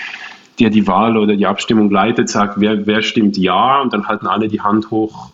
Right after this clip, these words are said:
äh, die Ja stimmen wollen und alle, und die, die, die Richter schauen sich das an und danach sagt er,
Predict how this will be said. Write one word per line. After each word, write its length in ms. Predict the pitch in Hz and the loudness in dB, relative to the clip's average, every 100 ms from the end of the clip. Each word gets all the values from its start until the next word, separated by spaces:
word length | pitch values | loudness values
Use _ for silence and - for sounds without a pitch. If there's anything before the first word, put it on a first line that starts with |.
| - | -6
äh, 240 | 98 95 | -4 -2
die 140 | 95 92 | -2 0
Ja 400 | 90 117 123 - | 0 0 -4 -8
stimmen 380 | - - 120 110 | -4 0 0 0
wollen 340 | 110 120 123 | -2 0 0
und 160 | 110 98 | 0 0
alle, 200 | 98 101 | 0 0
und 440 | 95 90 - 104 | -2 -4 -12 -2
die, 180 | 104 101 | 0 0
die, 320 | - 98 92 | 0 -2 -4
die 300 | - 101 90 | -4 -2 -2
Richter 400 | 95 110 117 113 | -2 -4 -2 -4
schauen 240 | 104 92 95 | -2 -2 -4
sich 140 | - | -4
das 160 | 113 - | -6 -2
an 280 | 131 139 139 | 0 2 2
und 220 | 110 104 | 2 2
danach 260 | 101 104 | 2 0
sagt 220 | - 101 | -2 -4
er, 100 | 101 | -2